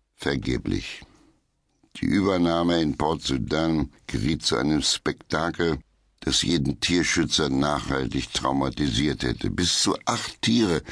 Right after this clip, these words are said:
wurden von Hafenarbeitern in eine große Netzbrok getrieben und dann angehieft. Beine und Hörner ragten aus dem Netz hervor, klagendes Gebrüll begleitete jeden Transport.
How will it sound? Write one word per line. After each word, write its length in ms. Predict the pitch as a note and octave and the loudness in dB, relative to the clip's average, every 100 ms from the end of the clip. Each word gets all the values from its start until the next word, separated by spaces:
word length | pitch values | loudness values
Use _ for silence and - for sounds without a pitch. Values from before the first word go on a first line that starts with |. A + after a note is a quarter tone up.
| - - - - | -12 -12 -14 -10
wurden 380 | - F#2 G2+ G2+ | -2 0 2 2
von 260 | - D#2 E2 | 2 0 2
Hafenarbeitern 1000 | F#2+ A2 G2+ A1 D#2 E2+ F#2 - F#2+ F2+ - _ - | 0 0 2 2 0 0 0 2 2 0 -4 _ 0
in 100 | D2+ | 2
eine 240 | D2+ D2 | 2 0
große 540 | - F2+ G2 F#2 F2 - - - | 2 2 4 4 0 -2 -12 0
Netzbrok 920 | F2+ A2 - - - A2 G#2+ G#2+ - | 2 2 -2 -4 0 2 2 -2 -4
getrieben 720 | - - F#2 G2 G2+ G2+ F#2+ - _ | -2 0 4 4 4 4 2 -4 _
und 240 | D#2+ - | -2 2
dann 240 | F2 F2+ E2+ | 0 0 0
angehieft. 880 | E2+ E2+ C2+ A#1 A#1 A1+ - - - _ _ _ _ _ _ - | 0 0 2 2 2 0 -4 -10 -14 _ _ _ _ _ _ -2
Beine 440 | D2+ F#2 G2 E2+ | 0 0 0 2
und 180 | C2 - | 0 0
Hörner 500 | C2+ F#2 F#2 E2+ C2 | 0 2 2 2 0
ragten 460 | C#2 E2 - - | 0 -2 -4 -2
aus 160 | C2 D2 | -2 0
dem 200 | D2 C2+ | 0 2
Netz 340 | D2 D#2+ - | 2 0 0
hervor, 560 | C2+ - E2+ F#2 F#2 E2 - - - | -2 0 0 2 2 0 -8 -20 -10
klagendes 800 | - D2+ D#2+ D#2+ C#2 C#2+ C#2 - | -2 0 2 0 0 0 0 0
Gebrüll 580 | D2 - C2+ F2+ F2+ D2+ | -2 0 2 4 4 4
begleitete 760 | D#2+ C2+ C#2+ D2+ D#2+ C#2+ A1+ | 0 0 0 0 0 -4 -2
jeden 440 | C#2+ C2+ D2+ - C#2+ | 0 2 0 -2 -2
Transport. 800 | C#2 C#2+ - - C#2+ C2+ - | -2 -2 -2 -2 -2 -2 -4